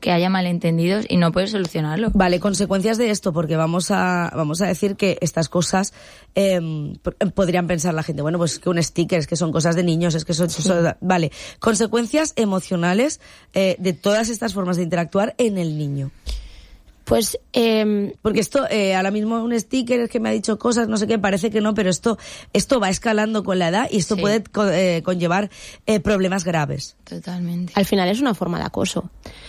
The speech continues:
Speaker 3: Pero bueno, yo, eh, lo que venía a decir también es que, em,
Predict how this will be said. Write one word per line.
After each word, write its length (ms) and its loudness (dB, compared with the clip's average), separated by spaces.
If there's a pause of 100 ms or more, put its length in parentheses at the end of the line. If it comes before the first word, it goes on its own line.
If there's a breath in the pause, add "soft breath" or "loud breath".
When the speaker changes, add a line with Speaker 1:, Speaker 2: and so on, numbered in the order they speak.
(160 loud breath)
Speaker 3:
Pero 160 4
bueno, 280 0
yo, 320 2 (140)
eh, 180 0
lo 140 2
que 80 -2
venía 260 2
a 40 2
decir 240 0
también 300 2
es 140 -2
que, 380 0
em, 400 0